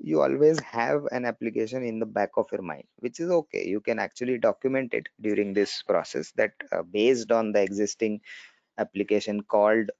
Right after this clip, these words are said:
uh, let's say that application name is, uh, A. So based on the application A, we are going to use these, these, these features, and you can list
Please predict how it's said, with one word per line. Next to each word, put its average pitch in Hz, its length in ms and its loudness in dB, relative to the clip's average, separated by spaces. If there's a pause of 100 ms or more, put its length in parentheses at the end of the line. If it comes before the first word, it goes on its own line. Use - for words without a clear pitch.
(220)
uh, 85 420 -6
let's 92 280 -2
say 98 160 0
that 95 220 2
application 92 580 -2
name 90 240 -4
is, 95 360 -10
uh, 50 300 -10 (340)
A. 95 240 -2 (2000)
So 123 100 2
based 135 320 4
on 139 220 4
the 131 60 6
application 123 500 0 (100)
A, 139 220 4 (1120)
we 135 140 0
are 127 100 2
going 123 300 2
to 123 60 0
use 117 300 0
these, 107 280 -2
these, 107 240 -2
these 113 280 -4
features, - 560 -2
and 131 220 -2
you 147 120 0
can 160 280 0
list 165 200 0